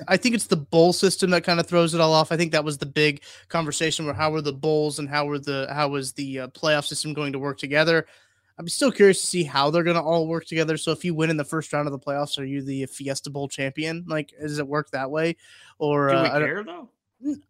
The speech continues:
Speaker 1: I don't think so. I don't think you do
Speaker 2: Sure.
Speaker 1: care. Um, but that's <laughs> gonna, that's a lot of money in the bowl games. Um, you got people whose whole lives revolve around one day a year, um, one week a year, I should say. I'll be generous.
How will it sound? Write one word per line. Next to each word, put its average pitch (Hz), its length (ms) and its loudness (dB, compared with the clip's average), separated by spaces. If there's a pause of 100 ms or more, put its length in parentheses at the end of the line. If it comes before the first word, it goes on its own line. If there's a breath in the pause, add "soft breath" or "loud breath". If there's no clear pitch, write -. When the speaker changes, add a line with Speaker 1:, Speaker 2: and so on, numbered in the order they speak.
(220)
Speaker 1:
I 262 60 4
don't 269 180 6
think 320 180 0
so. 143 400 -6
I 185 80 0
don't 196 180 2
think 233 240 0
you 220 60 -4
do 240 140 0
Speaker 2:
Sure. - 80 -4
Speaker 1:
care. 147 220 -4 (380 loud breath)
Um, 180 440 4
but 180 340 2 (260)
that's 190 240 2
<laughs> - 120 -8
gonna, 185 240 2
that's 170 240 -6
a 147 100 -8 (320)
lot 160 220 -2
of 160 80 -8
money 185 240 4
in 143 80 -2
the 139 80 -8
bowl 170 240 2
games. - 340 -12 (400 soft breath)
Um, 147 340 -2
you 151 60 -10
got 156 220 -4
people 160 260 -6
whose 147 240 -6
whole 151 200 -4
lives 156 280 2
revolve 135 340 -6
around 135 240 -4
one 143 220 -4
day 139 200 -4
a 131 40 -8
year, 165 300 -6 (640 soft breath)
um, 135 220 -10
one 143 200 -2
week 143 180 -2
a 123 60 -12
year, - 180 -20
I 139 40 -16
should - 180 -20
say. - 80 -16 (160)
I'll 147 60 -6
be 147 100 -4
generous. - 400 -12